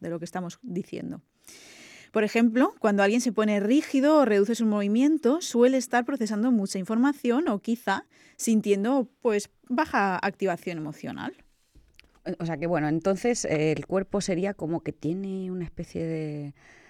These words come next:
Speaker 2: detector de mentiras integrado, algo así, ¿no? Como que yo puedo tener la sensación de que lo tengo todo controlado, pero el cuerpo dice, "No, no,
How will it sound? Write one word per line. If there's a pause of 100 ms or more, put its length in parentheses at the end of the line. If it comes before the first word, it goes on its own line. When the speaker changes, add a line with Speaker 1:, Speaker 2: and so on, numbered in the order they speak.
(320)
Speaker 2:
detector
de
mentiras
integrado,
algo
así,
¿no?
Como
que
yo
puedo
tener
la
sensación
de
que
lo
tengo
todo
controlado,
pero
el
cuerpo
dice,
"No,
no,